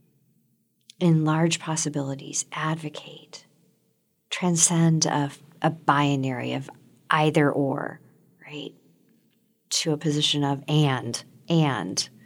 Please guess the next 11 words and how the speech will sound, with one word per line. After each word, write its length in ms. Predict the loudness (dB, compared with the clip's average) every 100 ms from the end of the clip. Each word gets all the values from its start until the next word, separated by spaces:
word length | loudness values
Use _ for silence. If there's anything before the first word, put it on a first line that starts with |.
| -20 -20 -20 -20 -20 -20 _ _ _ -10 -2
Our 180 | 0
guests 800 | 0 2 4 4 6 6 6 2 -10 _ _ _ _ _ _ _ _ _ _ _ 2
in 120 | 6
our 140 | 8 6
conversations, 1300 | 2 2 2 0 0 0 0 -4 -6 -8 -6 -8 -10 _ _ _ _
drawing 400 | -2 2 4 4
on 140 | 4 2
their 180 | 2
life 260 | 0 -2 -6
experiences, 1400 | 0 2 2 0 0 2 0 -2 -6 -16 -8 -4 -4 -6 _ _ _ _ _ _ _ _ _ _ _ _ _ _ -6
are, 160 | -4